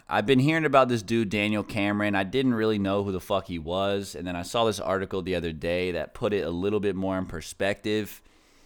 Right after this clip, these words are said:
So I'm gonna read you this quick little excerpt here.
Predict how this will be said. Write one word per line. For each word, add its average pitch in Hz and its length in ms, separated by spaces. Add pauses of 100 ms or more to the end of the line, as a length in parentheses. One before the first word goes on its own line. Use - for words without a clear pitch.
(340)
So - 80
I'm 101 80
gonna 104 80
read 123 180
you 127 80
this 113 200
quick 120 320
little 107 180
excerpt 104 520
here. 104 420